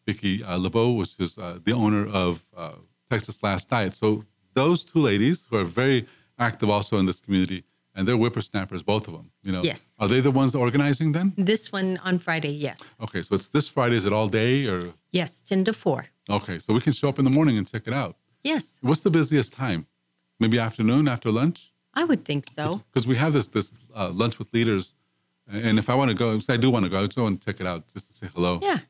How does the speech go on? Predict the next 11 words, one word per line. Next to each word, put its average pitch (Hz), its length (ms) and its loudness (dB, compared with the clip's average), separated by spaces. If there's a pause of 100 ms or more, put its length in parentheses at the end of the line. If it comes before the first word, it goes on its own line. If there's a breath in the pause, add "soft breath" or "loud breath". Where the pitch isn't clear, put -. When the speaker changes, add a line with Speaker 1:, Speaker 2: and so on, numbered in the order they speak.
Speaker 2:
I 214 80 -4
think 240 240 2
anytime 254 420 4
you 226 100 4
wanna 202 180 0
stop 165 320 -6
by 156 160 -4
is 143 180 -10
a 135 40 -20
good - 220 -20
time. - 240 -20